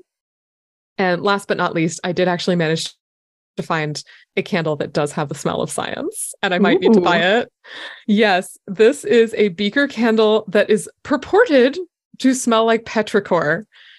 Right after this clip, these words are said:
Speaker 1: which is the
Speaker 2: Oh.
Speaker 1: smell that arises when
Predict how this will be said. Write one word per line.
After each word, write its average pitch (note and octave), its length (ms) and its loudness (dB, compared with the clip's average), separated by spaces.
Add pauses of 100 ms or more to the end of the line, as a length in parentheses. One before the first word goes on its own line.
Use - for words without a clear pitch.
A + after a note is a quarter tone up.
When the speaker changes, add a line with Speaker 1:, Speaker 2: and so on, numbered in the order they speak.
(160)
Speaker 1:
which G3+ 240 2
is E4 180 4
the F#4+ 120 0
Speaker 2:
Oh. F3+ 100 0
Speaker 1:
smell G#3+ 720 2 (260)
that G3 240 0
arises F3+ 800 0
when F3 380 0